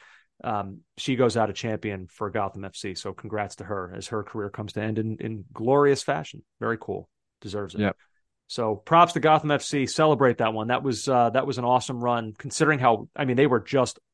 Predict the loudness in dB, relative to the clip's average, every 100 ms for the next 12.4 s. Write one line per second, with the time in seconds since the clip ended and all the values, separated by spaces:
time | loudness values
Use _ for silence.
0 | _ -20 -6 0 0 -2 -8 -8 -6 -4
1 | -4 -6 -8 -12 -18 _ -20 _ -2 2
2 | 4 4 4 2 0 -6 -2 -2 0 0
3 | 2 2 4 2 2 -2 -2 -4 -8 _
4 | _ _ -2 0 0 -2 -2 0 0 2
5 | 2 0 2 6 6 6 0 _ _ _
6 | _ _ _ -8 0 0 2 0 -2 -2
7 | 0 0 -4 -14 _ _ _ 0 2 2
8 | 0 -2 2 2 2 2 0 2 -2 -6
9 | _ _ _ -20 -14 -10 -8 -8 -10 -16
10 | -14 -4 -2 0 -2 -2 -8 -6 -4 -2
11 | -2 -2 -4 -6 -14 -16 -20 _ _ _
12 | _ -10 -10 -10